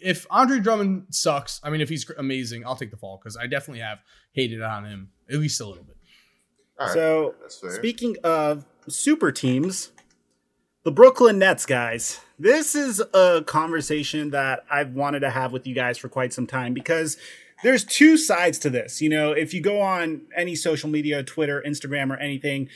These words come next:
Speaker 3: you either have the people saying, "Oh my God, how did the N B A veto the Chris Paul trade to team Co-, Chris Paul up with Kobe Bryant and allow the Brooklyn Nets to have LaMarcus Aldridge, Blake Griffin, James Harden, Kevin Durant, and Kyrie Irving on a team?"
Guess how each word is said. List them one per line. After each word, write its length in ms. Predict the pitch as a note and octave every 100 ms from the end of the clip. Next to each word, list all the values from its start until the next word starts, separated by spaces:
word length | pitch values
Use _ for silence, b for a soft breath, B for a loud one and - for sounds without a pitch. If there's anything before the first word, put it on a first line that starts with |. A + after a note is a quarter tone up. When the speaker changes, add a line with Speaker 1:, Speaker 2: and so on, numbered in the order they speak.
| B
Speaker 3:
you 120 | F#3
either 160 | G#3+ G#3
have 100 | F#3
the 80 | D#3+
people 240 | F#3 F3+
saying, 360 | - F3+ E3+ D#3+
"Oh 180 | G3 -
my 220 | G3+ F3+
God, 420 | D#3+ F#3 E3+ D3+ C3+
how 320 | F3 G3 G3
did 240 | F#3 F3+
the 180 | E3+ E3+
N 160 | F3+ F3+
B 200 | F3+ F3
A 160 | E3+
veto 400 | C#3+ F3+ F3+ E3
the 100 | D3+
Chris 300 | D3 G3 F#3
Paul 300 | - F3+ F3+
trade 420 | E3+ F3 D#3+ D3 C3+
to 200 | D3+ C3+
team 400 | - F#3 F3 D3+
Co-, 220 | - F3
Chris 320 | - F3+ E3+
Paul 320 | - E3+ D#3+
up 160 | E3 D#3
with 140 | C#3
Kobe 280 | - D#3+ D#3
Bryant 400 | C#3 E3 D#3 C3
and 120 | D3
allow 240 | D3+ E3 D3+
the 80 |
Brooklyn 420 | C3 F3 E3 E3+ E3
Nets 240 | E3 D3
to 140 | D#3
have 360 | C3 D3+ D3+ C#3 B B
LaMarcus 520 | C#3 D3 D#3+ D#3 D#3 E3
Aldridge, 400 | E3 D3+ C3 C#3+
Blake 220 | D#3+ D3
Griffin, 340 | D#3 D3+ C#3+
James 340 | B2 D#3 D#3 B2
Harden, 480 | D3+ D3+ D3+ D3
Kevin 280 | C#3+ D3+ D3
Durant, 280 | C#3+ D3 C#3
and 100 | C3+
Kyrie 360 | - C#3+ C#3 C#3
Irving 200 | C3 C3+
on 140 | B2+
a 60 | B2
team?" 420 | F#3 F3+ D#3